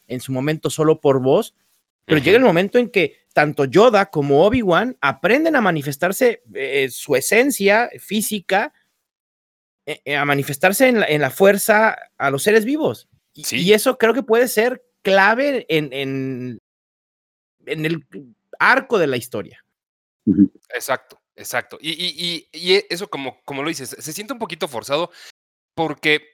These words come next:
Speaker 2: venía ya un poquito forzado también, yo siento, desde Revenge of the Sith, cuando Yoda le dice a Obi-Wan, "Te tengo un entrenamiento especial,
Speaker 1: Ujú.
Speaker 2: porque tu antiguo maestro ya puede comunicarse, ya
Speaker 1: Claro.
Speaker 2: ha podido, me he podido comunicar con él,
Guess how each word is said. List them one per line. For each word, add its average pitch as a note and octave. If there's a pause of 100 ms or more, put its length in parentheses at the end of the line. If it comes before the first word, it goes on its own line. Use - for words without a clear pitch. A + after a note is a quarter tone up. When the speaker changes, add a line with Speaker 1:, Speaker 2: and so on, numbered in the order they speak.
(120)
Speaker 2:
venía C3
ya D3
un D3
poquito D3
forzado A2+
también, G#2
yo G#2+
siento, G2
desde F#2+
Revenge F#2
of G2+
the G2
Sith, F#2+
cuando F#2+
Yoda G#2+
le G2
dice F#2+
a F#2
Obi-Wan, G2 (400)
"Te F#2
tengo A2
un A#2
entrenamiento G#2+
especial, G#2+ (300)
Speaker 1:
Ujú. D3
Speaker 2:
porque G#3
tu G#2
antiguo A2+
maestro A2+
ya F#2 (720)
puede B2
comunicarse, A2
ya D3
Speaker 1:
Claro. C3
Speaker 2:
ha -
podido, A2+
me A2+
he A#2
podido B2
comunicar G#2+
con A#2
él, A#2+